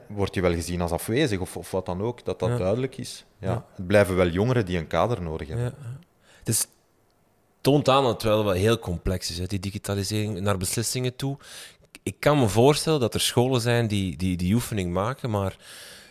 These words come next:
Speaker 2: dan toch na twee jaar bijvoorbeeld met die devices ontdekken, "Dit is het eigenlijk niet, jongens, we hebben verkeerd gekozen. We moesten geen, geen Dell-laptop hebben, maar we moesten eigenlijk zo'n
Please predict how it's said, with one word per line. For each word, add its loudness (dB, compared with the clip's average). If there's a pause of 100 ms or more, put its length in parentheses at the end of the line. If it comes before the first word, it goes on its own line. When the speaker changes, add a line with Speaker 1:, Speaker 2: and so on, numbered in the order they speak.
(160)
Speaker 2:
dan -8
toch 0
na 2
twee 2
jaar 4
bijvoorbeeld -2
met 2
die 0
devices 0
ontdekken, -2
"Dit -10
is -6
het -4
eigenlijk -4
niet, -6
jongens, -4
we -6
hebben -4
verkeerd -4
gekozen. -6
We -2
moesten -2
geen, 0 (420)
geen 2
Dell-laptop 4
hebben, 2
maar 4
we 4
moesten 0
eigenlijk 2
zo'n 4